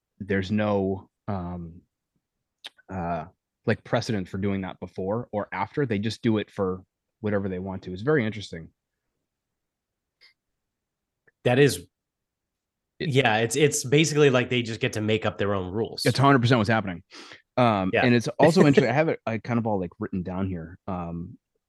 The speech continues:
Speaker 1: but, like, the second part was Barry Weiss coming out talking about the, um, the blacklists and the, and it's funny because, um, the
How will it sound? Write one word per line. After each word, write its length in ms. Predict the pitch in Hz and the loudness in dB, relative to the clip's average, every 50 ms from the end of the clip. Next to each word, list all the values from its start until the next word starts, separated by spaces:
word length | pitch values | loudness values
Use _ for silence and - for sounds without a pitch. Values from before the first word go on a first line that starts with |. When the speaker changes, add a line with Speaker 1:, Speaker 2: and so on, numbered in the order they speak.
| _ _ - 117 | _ _ -10 -4
Speaker 1:
but, 120 | - 113 | 0 2
like, 120 | 117 107 104 | 2 2 0
the 60 | 117 | 0
second 280 | - - 135 127 135 123 | 2 2 4 6 4 4
part 320 | - 131 123 117 117 - - | 4 4 4 4 4 2 0
was 340 | 113 107 113 107 104 101 95 | 0 2 4 4 4 4 2
Barry 240 | 95 113 110 110 104 | 2 4 6 6 6
Weiss 260 | 104 101 101 98 - | 4 4 2 0 -2
coming 220 | - 104 104 101 101 | -2 0 0 2 2
out 180 | 98 98 - _ | 0 -2 -4 _
talking 280 | - 107 98 101 107 98 | -6 -4 -4 -2 -2 -2
about 220 | 90 95 95 92 - | -2 -2 -4 -4 -4
the, 200 | 95 92 90 92 | -6 -4 -4 -4
um, 360 | 90 85 85 82 82 82 87 - _ _ _ _ - _ _ _ _ _ _ _ _ _ _ - | -4 -6 -6 -8 -10 -10 -12 -14 _ _ _ _ -20 _ _ _ _ _ _ _ _ _ _ 0
the 60 | 110 | 2
blacklists 800 | 95 110 104 98 110 - 117 107 104 107 - - - - - - | 2 2 2 2 0 0 2 4 4 4 2 -2 -8 -10 -10 -6
and 180 | - 104 95 90 | -4 -2 -2 -2
the, 540 | 90 90 90 90 90 90 90 90 90 - - _ - | -2 -2 -4 -2 -4 -4 -4 -6 -8 -10 -14 _ -20
and 280 | - - - 131 120 | -18 -8 -2 0 0
it's 160 | 107 104 - - | 0 0 -2 -4
funny 240 | - 135 131 127 | -2 0 2 2
because, 420 | 123 120 117 - 113 101 98 95 - _ - - _ _ _ _ _ _ _ _ _ _ _ _ _ _ _ _ _ _ - | 2 2 0 -4 -4 -4 -6 -8 -10 _ -20 -20 _ _ _ _ _ _ _ _ _ _ _ _ _ _ _ _ _ _ -6
um, 400 | 117 107 98 92 90 85 85 87 - _ _ 226 151 160 - _ _ - | -6 -4 -4 -4 -6 -8 -10 -14 -16 _ _ -18 -18 -18 -20 _ _ -6
the 420 | 123 120 110 110 110 101 98 - | -2 0 0 0 0 -2 -6 -8